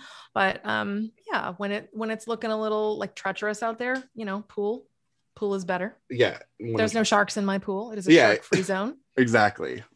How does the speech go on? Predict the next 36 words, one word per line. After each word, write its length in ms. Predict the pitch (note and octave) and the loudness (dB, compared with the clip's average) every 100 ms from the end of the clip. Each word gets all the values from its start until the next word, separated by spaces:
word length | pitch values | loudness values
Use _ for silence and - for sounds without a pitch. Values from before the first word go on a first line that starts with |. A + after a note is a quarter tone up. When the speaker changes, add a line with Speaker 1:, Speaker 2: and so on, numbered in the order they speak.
| _ | _
Speaker 2:
Well, 240 | A2+ A2 F#2+ | -2 0 0
hopefully 300 | C3+ C3+ B2+ | 0 0 0
you 60 | |
don't 140 | A2 A2 | 0 -2
have 120 | G#2+ | -4
a 40 | |
gator 300 | F#2+ F#2 D#2 | -2 -4 -4
in 120 | E2 E2 | -8 -8
there 180 | C#2+ | -4
ever, 260 | A2+ C3+ - | -4 4 4
<laughs> 60 | - | 4
'cause 320 | - C4 - | 0 -2 4
that 220 | F#3 C3 | 4 6
happens 440 | C3+ A2 - A#2+ A2 | 4 2 2 0 -2
in 120 | B2 | -6
Florida. 580 | - - - E3+ - - | -4 -4 -2 -2 -2 0
<laughs> 40 | - - - - F#3+ - A#3+ | 0 0 -6 -12 -14 -4 2
Speaker 1:
Um, 480 | B3 A#3+ A#3+ B3 A#3+ | 2 2 0 -2 0
I'll 160 | G#3 | 0
call 340 | G3+ - C4 C#4+ | 0 2 4 4
you 220 | D4+ E4 | 2 -2
and 100 | E4 | 4
let 220 | D#4 F4 | 4 4
you 80 | E4 | 0
know. 320 | D4 E4 G4+ | 2 4 8
Speaker 2:
Yeah, 320 | G4+ F#4+ E4 - | 10 10 8 6
<laughs> 140 | A3 - | 6 6
I'm 80 | F#3 | 6
like, 360 | D#3 D#3+ D#3 - | 10 10 8 8
"Oh, 360 | D#3+ D#3+ C3 - - - | 10 10 8 4 -8 6
oh, 160 | A3+ G#3+ | 10 12
it's 160 | - | 10
normal." 540 | D#3+ E3 D3+ D#3 D#3+ - | 8 10 10 10 8 8
<laughs> 120 | - | 4
Just, 500 | E3 - - - - A3+ - - B2 C3 - - D3 | 2 2 -4 -4 0 0 0 -2 -2 -4 -8 -14 2
there's 380 | C#3+ C#3 - | 4 4 -2